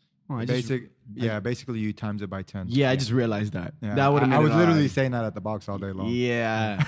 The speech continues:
Speaker 2: <laughs>
Speaker 1: I didn't get that. I was like, "Well,
Speaker 2: Yeah.
Speaker 1: how much is next?"
Speaker 2: Also, I don't like
Speaker 1: <laughs>
Speaker 2: the fact that they skipped twelve.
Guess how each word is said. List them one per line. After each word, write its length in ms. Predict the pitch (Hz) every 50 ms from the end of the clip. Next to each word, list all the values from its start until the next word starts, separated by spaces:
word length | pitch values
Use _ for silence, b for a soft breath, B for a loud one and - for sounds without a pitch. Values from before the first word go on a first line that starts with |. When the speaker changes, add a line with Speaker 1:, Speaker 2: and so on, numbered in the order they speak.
| -
Speaker 2:
<laughs> 80 | - -
Speaker 1:
I 160 | 208 123 135
didn't 220 | 135 143 139 135 120
get 160 | 127 123 104
that. 100 | 117 117
I 60 | 131
was 100 | 135 131
like, 80 | 139 143
"Well, 100 | - -
Speaker 2:
Yeah. 40 | 190
Speaker 1:
how 80 | 202 247
much 280 | 254 269 262 - -
is 100 | 226 185
next?" 560 | 190 240 262 302 302 262 196 - - - - -
Speaker 2:
Also, 380 | 135 156 165 - - 139 131
I 160 | 123 120 123
don't 160 | 123 151 151 151
like 180 | 151 156 165
Speaker 1:
<laughs> 60 | 156
Speaker 2:
the 20 | 117
fact 320 | - - - 123 123 107
that 160 | - 110 -
they 100 | - 101
skipped 360 | 95 - - - 117 101 - - - -
twelve. 340 | 104 104 98 90 90 95